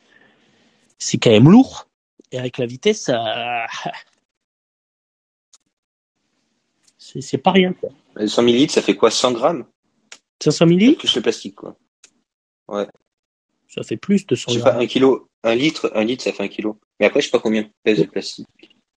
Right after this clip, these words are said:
Speaker 1: Ouais, ça doit faire vers les sept cents, je pense.
Speaker 2: Ouais, je vois.
Speaker 1: Je sais pas, mais après, euh, avec la vitesse, euh, je pense que en plus,
Speaker 2: Ouais,
Speaker 1: hein.
Speaker 2: ouais.
Speaker 1: Mais du coup, euh, ouais, voilà.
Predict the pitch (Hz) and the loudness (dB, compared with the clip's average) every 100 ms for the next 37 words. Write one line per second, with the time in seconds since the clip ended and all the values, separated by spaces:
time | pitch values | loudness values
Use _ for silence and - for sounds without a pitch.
0 | _ _ - 156 156 170 - 135 123 - | _ _ -4 4 6 4 2 -2 -2 -2
1 | 120 120 123 - 151 - 208 202 - 139 | -6 -4 -6 -4 -6 -4 -4 -4 -6 -8
2 | - - _ _ _ _ _ _ _ _ | -8 -20 _ _ _ _ _ _ _ _
3 | _ _ _ - 95 - - _ - 92 | _ _ _ -14 -10 -10 -14 _ -6 -2
4 | 90 - - _ _ _ _ - 165 160 | -2 -2 -18 _ _ _ _ 0 2 4
5 | 190 151 147 - 202 196 165 156 143 - | 2 2 0 0 0 0 0 -4 -6 -6
6 | 143 135 - 196 - 151 151 147 147 143 | -6 -6 -8 -8 -6 -8 -6 -8 -10 -14
7 | - - 175 - 151 - _ - 170 165 | -20 -4 -2 0 -2 -2 _ -4 -2 0
8 | 160 123 151 127 95 90 - - - - | 2 4 4 4 -2 -10 -20 -20 -20 -20
9 | _ _ - - 139 127 139 180 196 180 | _ _ -8 0 2 2 0 4 6 6
10 | 147 147 147 170 170 123 | 6 4 4 2 0 -2